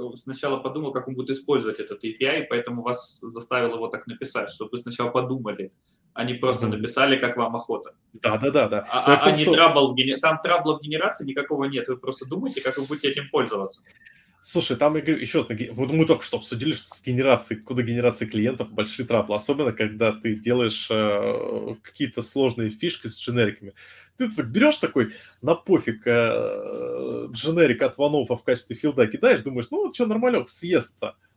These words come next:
Speaker 2: Ну, причём, как бы, э, сериализатор ест, а вот Swagger ни черта не ест. Вот тебе реальный кейс. Попробуй это проследи, э, на этапе, э, взаимодействия.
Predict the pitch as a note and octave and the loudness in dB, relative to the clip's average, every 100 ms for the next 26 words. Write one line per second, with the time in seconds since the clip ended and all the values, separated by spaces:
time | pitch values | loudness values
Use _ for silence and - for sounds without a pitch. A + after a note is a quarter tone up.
0 | _ E3 B2+ - _ _ D3+ F#3+ D3+ A2 | _ -2 -2 -6 _ _ -4 0 0 0
1 | B2 A2+ A#2 A2+ G#2+ - A#2+ A2+ A#2+ C#3+ | -4 -2 -2 0 0 -2 -6 -6 -2 0
2 | D3+ E3+ D3+ - - B2+ G#3 C#4+ - - | 4 4 4 0 -10 -2 0 0 -4 -6
3 | A#2+ A#2+ A#2+ - C3 - - - _ - | -2 0 -2 -4 -6 -6 -14 -18 _ -10
4 | E3+ A3+ G#3+ A#2 B2+ - - A2+ G#2+ G#2+ | 2 2 2 -4 -6 -8 -4 -4 -4 -10
5 | - _ _ _ _ _ _ _ - _ | -14 _ _ _ _ _ _ _ -20 _
6 | _ _ _ _ _ _ _ F3 F3+ A#2+ | _ _ _ _ _ _ _ -4 -4 -2
7 | A#2 C3 B2 A2+ A2 G#2+ - _ _ _ | 4 4 2 -4 -6 -6 -14 _ _ _
8 | C#3 - F#3 C3 A2+ A#2+ A2+ C#3 D3+ G3+ | -2 0 2 0 -2 -4 -6 -8 -6 -6
9 | G#3+ - _ A#2 A2+ G#2+ G#2 G#2+ G#2+ A2 | -8 -20 _ -2 0 0 -2 -4 -4 0
10 | A#2+ A2+ C#3+ C3+ A2+ G#2 G2+ G2+ G#2 - | 2 4 2 2 0 0 0 -4 -6 -10
11 | A2 A2+ A2 A2 B2+ B2+ A2 G#2+ - G2+ | -10 -10 -8 -2 0 2 0 -2 -10 -16